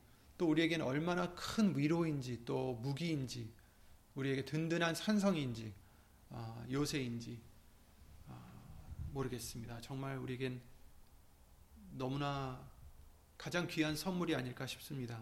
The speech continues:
예수님이 말씀이니까 예수님이 우리에게 가장 큰 선물로서 당연히 말씀도 그와 같겠지만, 우리는 전에, 예수님 알기 전에, 예수님을 제대로 믿기 전에는, 어,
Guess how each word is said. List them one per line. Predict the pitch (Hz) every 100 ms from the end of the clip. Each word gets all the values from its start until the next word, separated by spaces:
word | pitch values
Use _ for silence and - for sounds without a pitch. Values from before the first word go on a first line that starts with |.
| 117
예수님이 | 131 131 151 147 147
말씀이니까 | 127 127 - 160 147 123 131 127 120 -
예수님이 | 131 - 139 131 127
우리에게 | 123 123 127 123 - -
가장 | - 143 139
큰 | - 185
선물로서 | 175 185 175 147 - 160 131 - - - -
당연히 | - 135 131 131
말씀도 | 127 120 117 - 127 120 131 175 - - -
그와 | - 120
같겠지만, | 120 123 131 - 123 113 123 - - - - - - - - - - - - - - -
우리는 | 156 190 214 127 -
전에, | - 156 165 117 123
예수님 | 143 151 202
알기 | 190 - 156 190
전에, | 156 127 120 117
예수님을 | 147 147 196 180 -
제대로 | - 160 190
믿기 | 151 139 160
전에는, | 135 123 123 165 117 117 - - - - - - -
어, | 127 117 113 113 113 113 113